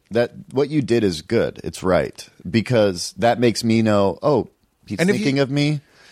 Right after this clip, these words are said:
Speaker 1: He's not just blindly running into this thing and saying,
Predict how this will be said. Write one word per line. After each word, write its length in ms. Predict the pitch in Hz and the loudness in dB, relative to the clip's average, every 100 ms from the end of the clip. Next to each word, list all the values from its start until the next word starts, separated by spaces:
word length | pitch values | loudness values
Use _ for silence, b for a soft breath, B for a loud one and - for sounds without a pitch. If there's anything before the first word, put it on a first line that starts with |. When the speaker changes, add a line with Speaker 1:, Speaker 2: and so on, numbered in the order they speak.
| b b | b b
Speaker 1:
He's 180 | 127 | -2
not 180 | 127 127 | 0 0
just 160 | 123 98 | -2 0
blindly 340 | 104 110 117 | 0 2 2
running 320 | 98 98 95 | 2 2 2
into 300 | 95 98 - | 0 -2 -4
this 220 | 98 98 - | -4 -4 -2
thing 280 | 98 95 | -2 0
and 140 | 95 87 | -2 -2
saying, 640 | - 90 87 87 85 82 | 0 0 2 0 -2 -6